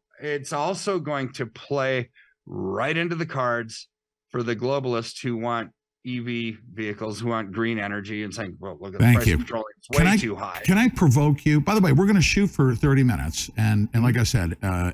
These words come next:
Speaker 2: if I'm long-winded, we'll pu-, push it out a little bit further, but I wanna, I know your time is valuable, and we, we have to reconvene a little bit later too.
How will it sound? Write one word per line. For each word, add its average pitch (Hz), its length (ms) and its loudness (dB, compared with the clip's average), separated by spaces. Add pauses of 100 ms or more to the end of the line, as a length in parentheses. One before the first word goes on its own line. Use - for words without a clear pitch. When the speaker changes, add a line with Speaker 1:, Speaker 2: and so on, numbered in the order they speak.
Speaker 2:
if 98 160 0
I'm 120 160 4
long-winded, 117 600 4
we'll 113 160 4
pu-, 131 240 0
push 117 280 2
it 123 80 4
out 120 100 2
a 101 60 2
little 104 140 2
bit 104 160 -2
further, 139 260 0
but 104 120 0
I 110 60 0
wanna, 127 260 2 (300)
I 117 120 4
know 131 100 6
your 123 160 4
time 127 280 2
is 117 120 0
valuable, 117 400 0
and 107 160 2
we, 110 180 2 (320)
we 117 140 4
have 117 180 0
to 104 220 -4
reconvene 110 540 -2
a 110 60 0
little 110 160 2
bit 95 140 -2
later 98 320 0
too. 82 400 -2